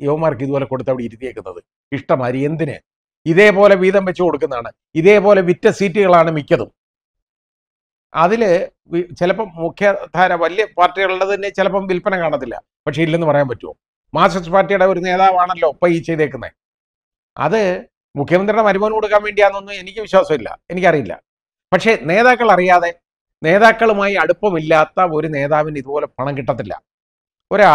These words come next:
ആരും കൊടുക്കത്തില്ല. അങ്ങനെ ഇരുപത്തിരണ്ട് ലക്ഷം രൂപ വാങ്ങിയെടുക്കണമെങ്കിൽ അതിനുള്ള അതിൻ്റെ കാര്യമുണ്ട്. അതാ കാര്യം, സംഭവം കിട്ടുമെന്നുള്ള ഉറപ്പ്. അവസാനം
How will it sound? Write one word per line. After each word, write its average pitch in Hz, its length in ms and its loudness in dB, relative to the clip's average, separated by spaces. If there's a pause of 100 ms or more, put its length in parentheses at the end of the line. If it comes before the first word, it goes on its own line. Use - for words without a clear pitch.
(140)
ആരും 196 240 4
കൊടുക്കത്തില്ല. 123 400 -6 (580)
അങ്ങനെ 196 320 -2
ഇരുപത്തിരണ്ട് 185 500 -4
ലക്ഷം 165 280 -6
രൂപ 156 100 -2 (160)
വാങ്ങിയെടുക്കണമെങ്കിൽ 127 800 -6 (220)
അതിനുള്ള 202 340 -8
അതിൻ്റെ 214 260 -8
കാര്യമുണ്ട്. 196 480 -4 (320)
അതാ 185 140 0 (100)
കാര്യം, 180 240 -2 (160)
സംഭവം 175 280 -2 (440)
കിട്ടുമെന്നുള്ള 196 500 2
ഉറപ്പ്. 156 200 -4 (120)
അവസാനം 165 280 -6